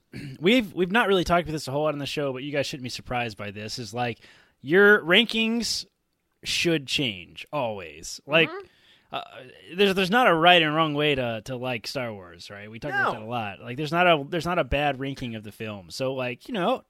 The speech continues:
Speaker 1: our rankings all should change, like, on any given day. Um, you know, we like different movies differently. Um, to answer your question, Eric, where does Empire fall for,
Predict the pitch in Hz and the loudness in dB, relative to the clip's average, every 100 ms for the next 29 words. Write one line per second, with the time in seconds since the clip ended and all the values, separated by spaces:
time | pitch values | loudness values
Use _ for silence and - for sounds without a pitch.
0 | _ _ - - 135 147 190 143 160 180 | _ _ -20 -16 -10 -4 -4 -2 -2 -2
1 | 190 151 143 240 139 _ - 143 113 - | -4 -4 -2 -2 -2 _ -6 -6 -6 -10
2 | - 104 92 90 - 120 113 131 120 123 | -10 -10 -12 -14 -10 -8 -6 -6 -6 -8
3 | 117 113 104 98 92 85 85 98 107 95 | -8 -10 -10 -12 -14 -14 -16 -18 -16 -16
4 | 90 90 78 151 110 139 120 117 117 117 | -18 -20 _ -16 -14 -14 -14 -16 -18 -16
5 | 113 110 104 117 113 90 87 - - - | -14 -14 -14 -14 -16 -16 -18 -20 -20 -20
6 | _ - 104 104 - 202 240 233 214 202 | _ -14 -10 -8 4 4 6 2 -2 -2
7 | - 160 - 127 113 107 104 135 165 151 | 0 -2 -2 -10 -12 -14 -6 -2 -2 -2
8 | 147 131 123 120 127 120 110 117 | -6 -6 -6 -6 -4 -6 -6 -12